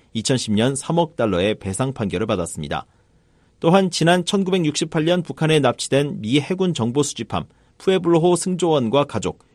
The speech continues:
유족 등도 북한을 상대로 소송을 제기해 약 이십사억 달러의 배상 책임을 이끌어냈습니다. 그 밖에 북한에서 억류됐다가 혼수 상태로 돌아와 숨진 미국인 오토 원벼의 부모가 제기한 소송과 대북제재 위반 선박 와이즈 어네스토에 대한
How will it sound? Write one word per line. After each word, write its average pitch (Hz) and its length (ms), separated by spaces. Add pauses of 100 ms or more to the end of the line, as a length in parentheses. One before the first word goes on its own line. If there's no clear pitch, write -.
유족 147 260
등도 101 380 (220)
북한을 165 280
상대로 165 340
소송을 175 440
제기해 107 400 (260)
약 107 180 (100)
이십사억 113 720
달러의 90 420
배상 143 360
책임을 101 380
이끌어냈습니다. 95 760 (800)
그 147 100
밖에 170 260
북한에서 180 520
억류됐다가 165 720
혼수 214 260
상태로 170 440
돌아와 139 340
숨진 123 460
미국인 110 460
오토 131 340
원벼의 127 460
부모가 147 420
제기한 117 340
소송과 120 520 (540)
대북제재 170 580
위반 151 320
선박 151 480
와이즈 104 360
어네스토에 139 800
대한 120 320